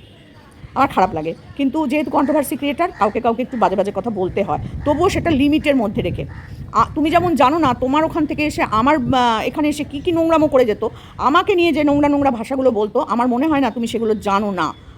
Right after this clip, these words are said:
তুমি সবটাই জানো, কারণ প্রত্যেকটা মেয়ে ছেলে যারা আসতো,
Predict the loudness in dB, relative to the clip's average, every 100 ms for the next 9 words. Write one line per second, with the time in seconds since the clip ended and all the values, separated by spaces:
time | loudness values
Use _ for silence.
0 | -20 -8 -4 0 0 0 0 2 2 0
1 | -2 -2 -4 -6 -6 -6 -6 -6 -2 0
2 | 2 0 -2 -4 -12 -6 0 4 4 4
3 | 0 0 -2 -2 -2